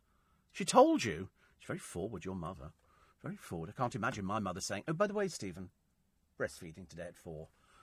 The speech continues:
You know, I mean, it's, it's, you know, I mean, it's, <laughs> it's not the kind of thing I think we'd ever have done in our house. We were very prudish. <laughs> Very prudish. I remember walking into the bathroom once and my dad was in the bath and I got out the bath as quick as possible.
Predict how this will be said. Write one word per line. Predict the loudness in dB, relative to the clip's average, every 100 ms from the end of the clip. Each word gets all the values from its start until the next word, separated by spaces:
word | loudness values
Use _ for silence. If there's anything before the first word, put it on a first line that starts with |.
| -2
You | 6
know, | 10 10
I |
mean, | 8 6
it's, | 4 0
it's, | -2 -2 0 0
you | 0 -4 2
know, | 4 4 2
I | 4
mean, | 4
it's, | 4 2
<laughs> | 2 -2
it's | -6 -16 -20 _ _ -20 -20 -18 -16 -14 4
not | 6
the | 10
kind | 12 12
of | 10
thing | 6
I | 6
think | 6
we'd | 6 6
ever | 6 4
have | 6
done | 6 6 4
in | 4
our | 2
house. | 2 0 0
We | 0
were | 4
very | 2
prudish. | 2 2 2 2 -2 -2 -6 _ -20 -20
<laughs> | -20 -4 4
Very | 4
prudish. | 4 2 2 -2 -8 -10 6
I |
remember | 8 10
walking | 8 6 4
into | 2
the |
bathroom | 6 6 6 2
once | 0 -2
and |
my | -4
dad | -2 -2
was | -2
in | -2
the | 4
bath | 4 6 4
and | 4
I |
got | 6
out | 8 6
the | 4
bath | 8 8 6
as | 0
quick | 0 2
as | 4
possible. | 4 6 4 2